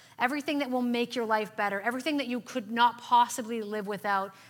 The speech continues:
This is the messaging that you are inundated with, and we're so used to it. We don't think much about it, but it's true. And Scripture here challenges us,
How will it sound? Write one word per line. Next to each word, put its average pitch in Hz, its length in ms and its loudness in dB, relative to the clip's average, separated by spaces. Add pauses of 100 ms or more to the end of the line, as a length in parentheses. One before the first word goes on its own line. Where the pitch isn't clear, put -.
This 320 120 -4
is 269 120 0
the 285 80 0
messaging 277 420 0
that 220 160 -2
you 233 180 -2
are 226 180 -6
inundated 269 420 -2
with, 226 140 -6
and 233 80 -8
we're 240 80 -6
so 302 340 0
used 233 440 -6
to 196 100 -8
it. 190 120 -10
We 220 80 -10
don't 277 300 -4
think 254 240 -6
much 233 200 -8
about 214 260 -2
it, 180 120 -10 (600)
but 247 80 -2
it's - 200 -6
true. 262 260 -6 (1000)
And 269 160 0
Scripture 403 480 2
here 269 260 4
challenges 277 640 6
us, 233 160 -4